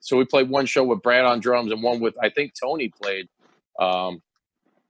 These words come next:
from Mutilated, ex-Mutilated, and, you know, he's done some other shit. But, uh, I remember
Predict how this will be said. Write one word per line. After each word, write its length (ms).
from 200
Mutilated, 460
ex-Mutilated, 760
and, 160
you 80
know, 60
he's 180
done 160
some 160
other 180
shit. 280
But, 140
uh, 180
I 40
remember 520